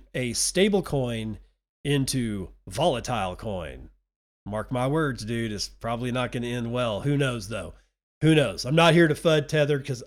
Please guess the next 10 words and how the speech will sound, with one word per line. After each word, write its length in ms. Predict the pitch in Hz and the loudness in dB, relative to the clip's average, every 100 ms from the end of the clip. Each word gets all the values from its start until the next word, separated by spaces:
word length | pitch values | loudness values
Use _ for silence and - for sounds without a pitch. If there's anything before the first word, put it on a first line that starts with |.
| - | -2
I 180 | 156 156 | 2 4
don't 240 | 147 - | 2 0
use 240 | 127 120 | -2 -2
it. 220 | 71 - - _ _ _ _ _ | -6 -12 -20 _ _ _ _ _
It 160 | 156 139 | -4 2
seems 640 | - - 196 214 233 226 | 2 6 6 8 6 4
like 220 | 220 220 226 | 2 2 0
it 180 | 220 | -4
works 400 | 170 165 185 - - | -2 0 0 -4 -2
okay. 640 | 151 151 143 120 98 - | 0 0 -2 -6 -8 -10